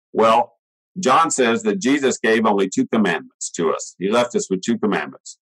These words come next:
to believe in him and to love one another. And that's God's law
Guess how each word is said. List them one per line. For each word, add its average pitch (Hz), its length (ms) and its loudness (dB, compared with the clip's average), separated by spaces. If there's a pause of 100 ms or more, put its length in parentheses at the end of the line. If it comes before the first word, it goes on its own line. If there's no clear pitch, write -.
(420)
to 110 380 2
believe 117 360 2
in 135 120 2
him 110 460 2
and 98 120 -2
to 101 60 0
love 92 200 0
one 87 140 -4
another. 85 380 -8 (560)
And 95 120 -4
that's 135 220 2
God's 135 280 2
law 156 380 2